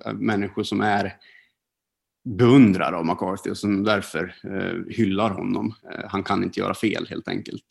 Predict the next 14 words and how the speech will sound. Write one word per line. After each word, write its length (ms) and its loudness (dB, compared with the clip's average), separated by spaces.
Och 360 -2
från 320 -2
ett 140 -6
etiskt 680 2
eller 160 -2
ett 100 -6
ideologiskt 600 -2
perspektiv 440 -4
så 200 -4
är 180 0
allting 500 0
han 180 -2
gör 180 -2
godartat. 840 -2